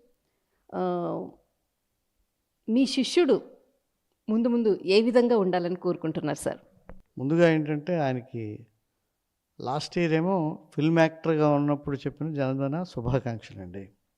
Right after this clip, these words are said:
Speaker 2: ఇప్పుడు మన రాష్ట్రానికి, మన ఆంధ్రప్రదేశ్కి, ఆ, డిప్యూటీ సీఎం గారికి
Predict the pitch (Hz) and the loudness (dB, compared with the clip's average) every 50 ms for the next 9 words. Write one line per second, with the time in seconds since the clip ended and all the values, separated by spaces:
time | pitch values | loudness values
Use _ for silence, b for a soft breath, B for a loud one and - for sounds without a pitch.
0 | _ _ _ _ _ _ _ _ _ - 151 147 - - 180 160 143 135 131 147 | _ _ _ _ _ _ _ _ _ -14 -14 -12 -8 -4 -2 0 0 0 0 -4
1 | - _ _ _ _ _ _ _ _ _ _ _ _ _ _ - 139 139 135 131 | -8 _ _ _ _ _ _ _ _ _ _ _ _ _ _ -4 -2 0 0 0
2 | 117 120 135 139 - - - - 151 120 98 - - - - - _ _ _ _ | 2 2 2 0 0 -2 0 0 0 0 0 -6 -14 -20 -20 -20 _ _ _ _
3 | _ _ _ _ _ _ _ _ _ _ _ _ _ _ _ _ _ _ _ _ | _ _ _ _ _ _ _ _ _ _ _ _ _ _ _ _ _ _ _ _
4 | _ _ - 123 120 117 113 107 101 95 - - - - _ _ _ _ _ _ | _ _ -10 -6 -4 -4 -4 -4 -6 -8 -12 -16 -20 -20 _ _ _ _ _ _
5 | - 120 120 127 143 151 - - 156 156 156 143 143 120 135 131 113 - - - | -10 -4 0 0 2 2 2 2 2 2 2 0 0 2 2 0 0 -2 -8 -12
6 | - - 143 135 117 131 190 - _ _ _ _ _ _ _ _ _ _ _ _ | -8 -8 -8 -8 -8 -10 -12 -14 _ _ _ _ _ _ _ _ _ _ _ _
7 | _ _ _ _ _ - - 127 113 113 110 107 104 104 107 131 127 131 - 165 | _ _ _ _ _ -14 -10 -8 -8 -6 -6 -8 -6 -2 -2 -2 -2 0 -2 -2
8 | 151 - 165 156 151 147 139 135 131 123 117 117 113 113 - - 127 - - - | 0 0 0 2 2 0 0 0 -2 -4 -4 -6 -8 -10 -12 -14 -14 -10 -2 2
9 | 131 135 135 123 123 123 120 120 110 110 - - 190 233 262 | 4 6 6 6 4 2 0 -2 -2 -4 -6 -6 -6 -6 -8